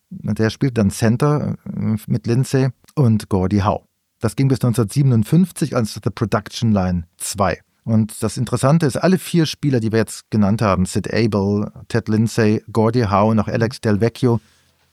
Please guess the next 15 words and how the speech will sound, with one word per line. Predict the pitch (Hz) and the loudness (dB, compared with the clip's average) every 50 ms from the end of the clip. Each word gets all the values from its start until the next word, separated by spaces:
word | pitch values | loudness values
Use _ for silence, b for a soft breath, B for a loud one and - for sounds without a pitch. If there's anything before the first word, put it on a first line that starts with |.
| - 156 147 - | -20 -20 -20 -18
wurden | 139 135 123 117 113 127 131 127 | -14 -8 -4 -2 0 0 0 0
später | - - 117 113 - 113 110 | 0 0 0 0 2 0 0
in | 117 | 0
die | 104 110 107 | 0 0 0
Hockey | 110 113 - 123 | 0 0 0 -2
Hall | 104 98 104 104 | 0 0 0 0
of | 107 104 - | 0 -2 0
Fame | - 107 101 95 | 0 0 0 0
aufgenommen. | - 92 92 - - 98 98 95 - - 95 | -2 -4 -6 -6 -6 -6 -4 -4 -6 -6 0
Und | - 190 185 196 202 - - | 2 4 4 4 2 2 -2
die | 170 151 | -2 -2
Detroit | - - - - 120 101 - | -2 -2 -2 0 0 2 2
Red | 123 123 - | 0 0 2
Wings | - 123 123 113 - | 0 0 0 0 0
haben | 98 87 87 | -2 -2 -2